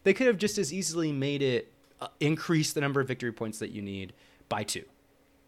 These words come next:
right? Either way, you have to earn eight is the, is the idea there.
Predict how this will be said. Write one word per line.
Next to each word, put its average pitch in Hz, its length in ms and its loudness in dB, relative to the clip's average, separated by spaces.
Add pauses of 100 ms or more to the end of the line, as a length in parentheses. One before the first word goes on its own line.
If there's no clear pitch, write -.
(140)
right? 113 400 -2
Either 170 240 4
way, 180 160 4
you 151 200 2
have 151 280 0
to 151 180 0
earn 139 300 -2 (120)
eight - 380 -8 (440)
is 104 160 -2
the, 107 200 -2
is 123 200 0
the 113 120 2
idea 92 380 -4
there. - 240 -14